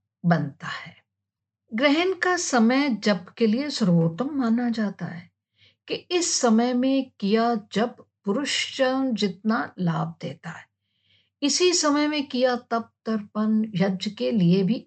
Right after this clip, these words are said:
ऐसी ही मान्यता है। ग्रहण के दौरान किया जाने वाला दान तो कहते हैं कई गुना होके हमें लाभान्वित करता है।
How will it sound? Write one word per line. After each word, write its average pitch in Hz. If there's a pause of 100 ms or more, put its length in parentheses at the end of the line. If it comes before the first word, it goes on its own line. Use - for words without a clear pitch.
ऐसी 175
ही 269
मान्यता 160
है। 160 (960)
ग्रहण 220
के 247
दौरान 190
किया 175
जाने 170
वाला 214
दान 175
तो 269
कहते 190
हैं 269
कई 349
गुना 294
होके 202
हमें 175
लाभान्वित 151
करता -
है। 180